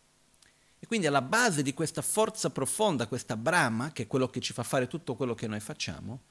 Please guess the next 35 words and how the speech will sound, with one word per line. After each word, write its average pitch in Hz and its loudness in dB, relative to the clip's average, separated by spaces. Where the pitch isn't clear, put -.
quando 240 2
questo 165 2
è 131 6
direzionato 139 -2
verso 151 2
noi 165 0
stessi, - -6
ok? 107 -12
È 190 -8
quello 185 6
che 147 -2
noi 147 -2
chiamiamo 147 -2
attrazione 127 0
a 104 -2
essere 107 -6
felice - -10
e 147 -4
avversione 117 -2
alla 95 -6
sofferenza, 123 -4
verso 113 -2
di 95 -6
noi 92 -6
stessi. - -16
E - -8
quando 208 0
questa 185 0
forza 165 2
è 151 0
direzionata 151 -2
unicamente 180 0
verso 135 2
di 165 0
noi, 160 2